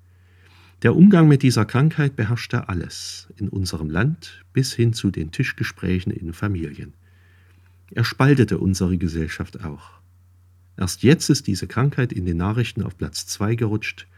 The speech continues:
während Platz eins dieser furchtbare Krieg Russlands gegen die Ukraine einnimmt. Und jetzt hatte ich diese Krankheit zu guter Letzt auch bekommen.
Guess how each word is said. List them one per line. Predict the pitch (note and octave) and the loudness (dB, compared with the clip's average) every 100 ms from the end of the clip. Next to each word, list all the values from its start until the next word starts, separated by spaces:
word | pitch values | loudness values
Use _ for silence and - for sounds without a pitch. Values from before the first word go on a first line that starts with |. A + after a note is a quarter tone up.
| _ - - - - - - | _ -20 -20 -20 -20 -8 2
während | G#2+ G#2 G2 | 6 6 4
Platz | F#2+ - | 0 0
eins | - G#2+ A#2+ B2+ | -2 2 4 4
dieser | - E2 | 0 -2
furchtbare | E2 B2+ A#2 - A2 A2+ | -2 0 0 0 -2 -2
Krieg | A2 F#2 F#2 - | -2 -6 -6 -6
Russlands | E2+ - G2+ G2+ | -6 -2 -4 -4
gegen | - E2+ F#2 | -4 -4 -4
die | - | -6
Ukraine | - A2 A2 E2 D2+ - | -8 -6 -4 -6 -8 -10
einnimmt. | D#2 D2 D2 C#2 - - _ _ _ _ _ _ _ _ - | -12 -12 -14 -18 -20 -20 _ _ _ _ _ _ _ _ -4
Und | E2+ | 4
jetzt | B2+ G#3 - - - | 4 4 0 -10 -4
hatte | A2 A2 | -6 -4
ich | G#2+ - | -6 -6
diese | B2+ B2+ | -4 -2
Krankheit | C3 - F#2+ - F#2 | -4 -4 -6 -4 -8
zu | - - | -8 -10
guter | F#2+ G2 | -8 -4
Letzt | F#2+ G#2 - - - | -4 -6 -10 -14 -10
auch | D#2+ - | -10 -10
bekommen. | E2 - D#2 - | -16 -16 -16 -18